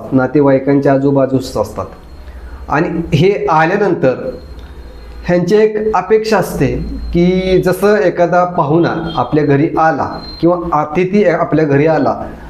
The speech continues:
आणि त्याचा जर यथायोग्य जर सन्मान जर झाला नाही तर तो रुष्ट होऊन जातो, तो दोष देऊन जातो. त्याच पद्धतीनं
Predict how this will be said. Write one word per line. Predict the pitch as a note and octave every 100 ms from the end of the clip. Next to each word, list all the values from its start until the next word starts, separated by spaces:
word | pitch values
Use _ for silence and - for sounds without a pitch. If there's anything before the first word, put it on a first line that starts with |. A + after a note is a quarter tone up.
| - -
आणि | C3 C3+
त्याचा | E3+ D#3+ F#3+
जर | F#3 G3 F3
यथायोग्य | E3 F3+ F#3 G3 F#3 G#3
जर | A3 G#3+
सन्मान | G3+ F3+ F3 E3+
जर | E3
झाला | D#3+ C3+ C3+ C#3+
नाही | C#3 G#2+ -
तर | C#3+ C#3 D3+
तो | D#3+
रुष्ट | E3 E3 E3+
होऊन | D3 C#3 C#3
जातो, | B2 A#2 F#2+ - - - - - - - - - - - - - - - - - - - - - - F#3+
तो | F#3
दोष | D3+ G#3 G#3+ G#3+
देऊन | G#3 G#3
जातो. | F3 C#3 A2 - - - - - - - - - - - - -
त्याच | G3 G#3
पद्धतीनं | G#3+ G#3+ F#3+ F#3 D3